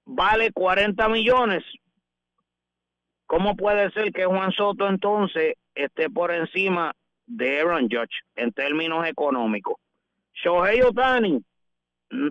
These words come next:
no es, no puedo usar a Ohtani de comparación. Ohtani es japonés, Ohtani impacta a otro mercado, otros orientes.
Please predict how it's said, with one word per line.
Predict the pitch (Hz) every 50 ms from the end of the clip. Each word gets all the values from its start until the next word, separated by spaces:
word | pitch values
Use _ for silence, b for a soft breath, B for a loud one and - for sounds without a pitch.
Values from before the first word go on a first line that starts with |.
| - -
no | 151 165 175 185
es, | 196 190 -
no | 160 165 165 170 170
puedo | - 190 202 202 202
usar | 185 - 208 190 190
a | 190
Ohtani | 185 - 190 185 190 190 185 180
de | 175 170
comparación. | 147 147 147 139 147 143 139 117 110 127 139 147 147 151 131 - _ _ _ _ _
Ohtani | - 117 120 - - 151 160 170 180 185
es | 175
japonés, | 175 165 156 151 156 151 165 185 208 214 196
Ohtani | 175 156 135 - 147 147 156 170
impacta | 165 147 - - 165 175 - - - 156
a | 147
otro | 151 160 165 - 165 175
mercado, | 170 160 151 139 123 - 170 185 190 180 160 143 131 - _ _ _ _ _ _ -
otros | 151 165 160 - 180 180 180 170
orientes. | 175 165 160 156 170 185 190 185 170 - - 123